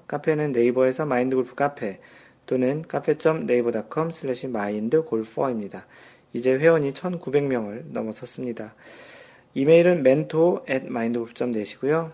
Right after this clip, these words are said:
마인드골프가 직접 운영하는 골프 품격 반올림, 마인드골프샵은 마인드골프샵 닷컴입니다. 예, 지금 공동구매를 진행하지 않고 있는데요. 개별적으로 이렇게 요청하시는 분들은 개별적으로 처리해드리고 있으니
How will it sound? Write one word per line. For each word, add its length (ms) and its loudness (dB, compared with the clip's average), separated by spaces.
마인드골프가 520 0
직접 360 -2
운영하는 500 -2
골프 240 -10
품격 380 -4
반올림, 480 -2
마인드골프샵은 840 -6
마인드골프샵 840 -10
닷컴입니다. 840 -10
예, 180 2
지금 280 0
공동구매를 540 4
진행하지 560 -2
않고 240 -4
있는데요. 340 -2
개별적으로 580 6
이렇게 280 -2
요청하시는 640 -4
분들은 760 -2
개별적으로 540 0
처리해드리고 640 -6
있으니 480 -6